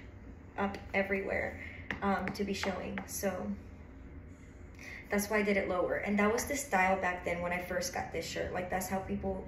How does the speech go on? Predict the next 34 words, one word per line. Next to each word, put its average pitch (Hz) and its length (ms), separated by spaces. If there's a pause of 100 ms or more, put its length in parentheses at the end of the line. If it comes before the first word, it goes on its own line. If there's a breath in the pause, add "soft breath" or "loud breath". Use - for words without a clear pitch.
we 196 100
used 202 260
to, 202 120 (100)
it 202 80
was, 196 200
like, 208 160
the 208 80
early 185 260
two 190 140
thousands. - 440 (360 loud breath)
But 226 100
anyways, 226 240
as 214 140
you 214 80
can 220 120
see, 226 400
it's, 214 140
like, 226 220
hard 208 220
to 220 80
move 208 160
my 202 140
arms 190 340
in 196 120
this 190 180
shirt. 185 340 (500 loud breath)
And 185 420
I 190 100
can't 202 300
keep 196 220
it, 190 220
like, 190 180 (100)
tight 214 300
anymore 208 580